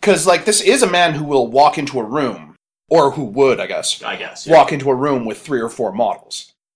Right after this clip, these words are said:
Speaker 1: This is a dude whose pickup line of choice would be to write someone a number one hit song.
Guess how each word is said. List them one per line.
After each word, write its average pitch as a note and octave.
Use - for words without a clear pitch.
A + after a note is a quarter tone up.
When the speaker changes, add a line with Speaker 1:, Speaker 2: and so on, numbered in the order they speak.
Speaker 1:
This F#3+
is G#3+
a F#3+
dude D#3+
whose C#3+
pickup D#3+
line A2
of A2+
choice G2
would C#3
be C3
to C3
write C3
someone B2+
a A#2+
number A#2
one A2
hit G2
song. -